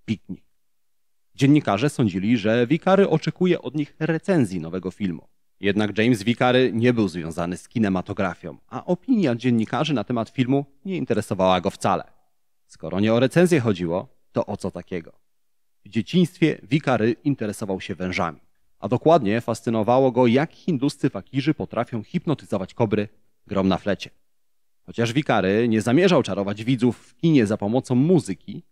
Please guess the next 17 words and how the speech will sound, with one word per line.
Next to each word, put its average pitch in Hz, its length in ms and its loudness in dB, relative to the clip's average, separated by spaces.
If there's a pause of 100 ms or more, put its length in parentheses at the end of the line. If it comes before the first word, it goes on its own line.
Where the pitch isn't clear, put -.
(400)
chciał 92 280 -8
sprawdzić, 90 600 -6
jak 113 180 -6
wpłynie 101 460 -4
na 117 100 0
nich 110 340 -4
inny 117 260 4
rodzaj 87 280 -10
hipnozy. 92 500 -12 (920)
Vicary 147 400 2
wciągnął 120 460 0
niczego 135 460 0
nie 131 120 -2
podejrzewających 104 800 -2
dziennikarzy 101 680 -4 (260)
do 101 100 -6
jednego 113 520 0